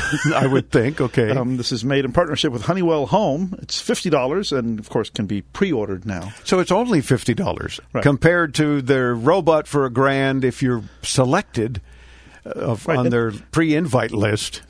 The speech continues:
Speaker 2: Right, and this is one of the few items that they release, so you don't have to apply for an invitation to buy it.
Speaker 1: Jeez.
Speaker 2: Um, last year, Amazon revealed the, uh, the Always Home Cam, which puts a Ring camera on a drone. Um, you, if you're interested in getting one, you can apply for an invite <laughs>
Speaker 1: Hmm.
Speaker 2: starting now.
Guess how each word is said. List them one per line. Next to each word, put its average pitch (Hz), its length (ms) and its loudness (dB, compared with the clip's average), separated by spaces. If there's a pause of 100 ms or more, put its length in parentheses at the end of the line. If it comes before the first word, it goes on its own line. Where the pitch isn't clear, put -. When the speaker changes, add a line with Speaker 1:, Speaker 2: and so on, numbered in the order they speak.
(160)
Speaker 2:
Right, 139 120 0
and 139 80 -2
this 196 120 0
is 185 80 0
one 175 120 0
of 160 60 -2
the 139 60 -2
few 202 220 0
items 139 300 0
that 135 60 -8
they 131 120 0
release, 127 240 -2
so 131 80 -2
you 123 80 2
don't 165 140 0
have 165 180 0
to 143 240 2
apply 196 340 0
for 180 140 0
an 175 60 -2
invitation 185 420 0
to 156 80 0
buy 214 160 0
it. - 180 -8
Speaker 1:
Jeez. 62 560 -6 (680)
Speaker 2:
Um, 127 280 0
last 170 300 0
year, 175 140 2
Amazon 151 320 0
revealed 139 380 0
the, 127 280 0
uh, - 20 -8
the 117 140 -4
Always 151 400 0
Home 175 280 0
Cam, 110 300 -4
which 120 180 -8
puts - 180 -2
a 127 40 0
Ring 143 200 0
camera 131 380 -2
on 117 160 -2
a 107 60 -4
drone. 131 520 -2 (400)
Um, 101 140 -4
you, 131 260 -2
if - 160 -2
you're 127 120 2
interested 139 280 -2
in 127 60 -4
getting 127 260 0
one, 135 220 0
you 123 100 -2
can 113 200 0
apply 123 420 2
for 143 160 2
an 120 80 0
invite 123 460 0
<laughs> - 80 -10
Speaker 1:
Hmm. 156 100 2
Speaker 2:
starting 165 420 0
now. 123 280 0